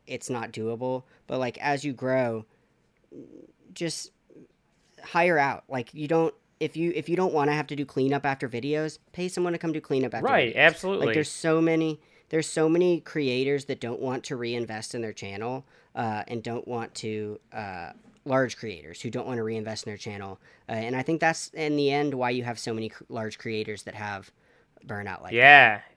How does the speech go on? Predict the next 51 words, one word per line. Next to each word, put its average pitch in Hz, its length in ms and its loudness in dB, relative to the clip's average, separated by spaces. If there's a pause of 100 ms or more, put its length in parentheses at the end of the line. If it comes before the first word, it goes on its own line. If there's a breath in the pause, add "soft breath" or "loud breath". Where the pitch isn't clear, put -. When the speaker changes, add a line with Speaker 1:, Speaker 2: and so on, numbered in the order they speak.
Speaker 2:
Oh, 147 140 4
yeah. 143 280 6
That's, 123 400 -4
I 139 140 2
didn't 220 280 -2
even, - 120 -12
see, 160 200 -2
I 160 40 6
didn't 190 100 2
even 185 120 -4
know 156 140 0
that 151 100 8
idea 131 340 4
thing 123 220 -4
was 120 140 -4
a, 117 200 0 (460)
that's 135 240 0
a 147 80 0
really 139 220 0
good 135 160 0
way 135 180 4
around 117 360 2
it, 107 240 -2
I 107 100 -8
guess, 107 400 -2 (440 soft breath)
for 139 140 -4
people. 117 280 -2
Speaker 1:
Mm-hmm. 113 60 0
Speaker 2:
Like, 113 200 -4 (140)
that's, - 360 -8
that's 131 240 -4
a 131 60 -2
great 123 360 -2
solution 117 500 -8
to 113 100 -4
it. 107 280 -6
Um, 110 480 -4 (320 soft breath)
and 143 140 -2
I 147 140 6
d-, 143 160 -2
is 139 180 -2
it, 143 100 -6
did, 143 340 0
do 131 80 -8
you 170 80 -2
know, 143 180 0
did 139 160 0
Ryan 120 280 0
end 185 80 -2
up, 185 100 -4
do - 80 -10